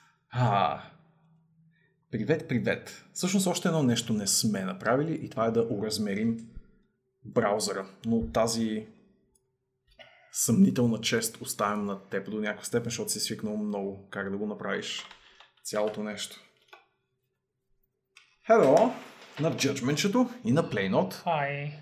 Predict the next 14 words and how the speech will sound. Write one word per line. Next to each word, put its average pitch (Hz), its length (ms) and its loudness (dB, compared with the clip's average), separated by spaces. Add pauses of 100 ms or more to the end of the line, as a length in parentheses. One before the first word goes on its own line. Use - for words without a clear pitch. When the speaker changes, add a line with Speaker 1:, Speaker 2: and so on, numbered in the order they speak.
(120)
Speaker 1:
които - 240 -6
са 123 200 -6
тук 123 140 -8
от 117 160 -4
първата 117 300 -2
секунда. 139 640 0 (2000)
Обичаме 95 460 -8
ви. 170 200 -4 (720)
Абе, 285 100 4
това - 140 -2
са - 260 -2
плашещо 135 440 0
малко 104 260 0
новини. 87 320 -6